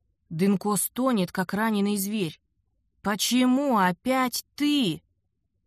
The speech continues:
Почему бы и нет? Кстати, дело-то беспроигрышное. Достану бляху — хорошо. Не достану, зато и они не достанут. Приходится объяснять остальным, кто такой Атис, а также,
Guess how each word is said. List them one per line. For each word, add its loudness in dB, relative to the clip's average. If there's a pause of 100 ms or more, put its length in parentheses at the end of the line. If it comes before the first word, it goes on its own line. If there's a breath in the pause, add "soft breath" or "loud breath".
(420)
Почему -6
бы -6
и -6
нет? -8 (880)
Кстати, -4
дело-то -2
беспроигрышное. -4 (640)
Достану 0
бляху — -2
хорошо. -6 (480)
Не 2
достану, 0
зато -4
и 2
они 0
не 0
достанут. -6 (520)
Приходится -2
объяснять -2
остальным, -2
кто -10
такой -4
Атис, -6
а -2
также, -4